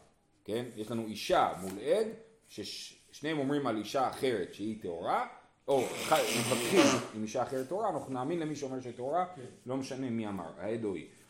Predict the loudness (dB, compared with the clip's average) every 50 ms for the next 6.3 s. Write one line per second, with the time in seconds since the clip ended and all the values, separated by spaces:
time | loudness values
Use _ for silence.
0 | -20 -20 -20 -20 -20 -20 _ 0 2 4 4 4 4 2 2 0 0 2 2 4
1 | 4 6 6 8 8 8 8 6 6 4 4 6 6 6 6 6 4 2 4 6
2 | 6 4 4 2 2 4 4 4 4 6 4 4 4 2 2 2 2 2 2 0
3 | 0 -4 -4 -2 -2 -2 -2 -2 -4 -4 0 2 4 4 4 2 0 -4 -12 -12
4 | -8 -8 -4 0 0 0 4 4 2 2 2 0 -4 -2 2 2 4 4 4 4
5 | 4 4 4 4 4 4 4 2 2 2 2 0 0 0 0 0 0 0 0 -2
6 | -2 -4 -4 -4 -4 -4